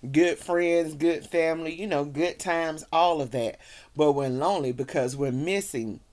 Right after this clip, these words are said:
we feel like we're missing something. And a lot of times people feel like, hey, we missing a partner. We missing somebody to share these great times with. And that does be the case the majority of the time.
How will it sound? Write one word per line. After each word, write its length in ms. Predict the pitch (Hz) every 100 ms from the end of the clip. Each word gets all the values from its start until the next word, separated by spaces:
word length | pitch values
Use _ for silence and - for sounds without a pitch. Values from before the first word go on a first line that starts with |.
| _
we 160 | 135 147
feel 160 | 208
like 200 | 165 147
we're 120 | 147 131
missing 460 | 139 220 - 147
something. 540 | 123 127 101 - 62 - - - - -
And 160 | 139
a 40 | 131
lot 280 | 147 196
of 100 | 214
times 420 | 214 175 147 135 -
people 360 | - 180 147
feel 240 | - 151 139
like, 340 | 131 123 - - - -
hey, 320 | - 135 135
we 180 | 135 160
missing 380 | 170 160 151 147
a 80 | -
partner. 560 | - 202 165 123 123
We 180 | 120 156
missing 360 | 175 170 165 139
somebody 420 | 165 156 143 131
to 100 | 120
share 260 | 123 160 139
these 180 | 135
great 260 | 127 147 135
times 460 | 170 156 143 135 170
with. 340 | 220 147 - _ - - - - -
And 180 | 139 143
that 200 | 143 143
does 380 | 165 202 202
be 160 | 160 196
the 80 | 185
case 560 | 208 190 135 - - - _ _
the 140 | 135 135
majority 480 | 135 139 156 143
of 140 | 127 135
the 80 | 123
time. 480 | 202 190 113 107